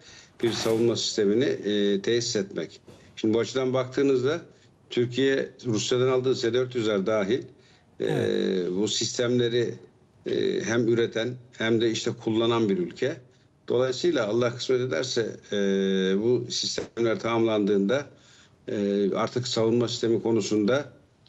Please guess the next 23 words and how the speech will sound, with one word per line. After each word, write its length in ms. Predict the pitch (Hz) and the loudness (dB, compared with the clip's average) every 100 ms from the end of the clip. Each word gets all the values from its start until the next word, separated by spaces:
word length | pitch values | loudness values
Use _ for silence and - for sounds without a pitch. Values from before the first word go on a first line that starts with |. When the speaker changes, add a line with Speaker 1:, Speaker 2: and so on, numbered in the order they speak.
| - | -10
Speaker 1:
e, 520 | 113 110 104 104 101 101 95 | -4 0 0 0 2 0 0
tamamen 460 | 113 123 120 110 - - - - - 135 | 2 2 4 2 -2 -10 -20 -20 -8 -2
yerli 640 | 127 101 95 104 101 123 | 0 2 2 2 2 2
ve 60 | 127 | 2
milli 340 | 113 107 113 | 0 0 2
olarak 460 | 107 101 123 135 - - | 2 2 0 -4 -10 -12
bu 480 | 139 110 117 113 104 | -4 2 2 2 0
güvenlik 360 | 101 107 123 120 | 2 2 2 0
şemsiyesini, 680 | - 104 - 107 98 98 95 | 0 0 0 -2 0 0 0
kalkanını 500 | 113 101 101 117 131 | -2 -2 0 2 2
oluşturduk 560 | 117 113 104 123 127 | 2 0 -2 -2 -2
diyebileceğiz. 680 | 120 104 98 82 80 - - - - - - | 0 0 0 -2 -6 -8 -10 -20 -20 -20 -10
Tabii 260 | - 131 131 | -2 0 2
bu, 340 | 147 135 - 117 | 0 0 2 2
e, 380 | 120 120 113 110 104 95 - - 190 - 190 120 | 4 2 0 -2 -4 -2 -2 -8 -10 -10 -8 -2
geçtiğimiz 460 | 120 - 127 123 120 | -2 -2 0 0 2
günlerde 320 | 123 127 123 | 2 2 0
mesela 400 | 117 123 110 113 | 0 0 -2 -2
bir 60 | |
haber 220 | 107 110 113 | -2 0 0
olarak 320 | 110 135 - | 0 -2 -2
paylaşıldı. 540 | 113 110 98 104 95 | -2 -2 0 0 0
Hisar, 520 | 90 98 117 110 - | 0 -2 0 -2 -4